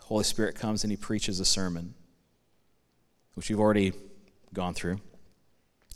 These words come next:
already talked about. But I think this is pretty cool, 'cause this is the first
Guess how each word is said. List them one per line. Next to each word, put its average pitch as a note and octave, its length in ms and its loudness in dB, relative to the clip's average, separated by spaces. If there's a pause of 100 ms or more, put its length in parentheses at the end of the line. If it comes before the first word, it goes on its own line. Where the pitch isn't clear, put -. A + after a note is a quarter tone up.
(100)
already F2+ 220 0
talked F#2 300 0
about. D#2+ 280 -6 (1300)
But A2 120 6
I - 20 8
think C3+ 160 4
this C3+ 160 6
is A#2 80 4
pretty A#2+ 220 2
cool, F2+ 220 0
'cause G2 140 -4
this A2+ 80 0
is A2+ 60 -2
the A2 80 -2
first - 720 4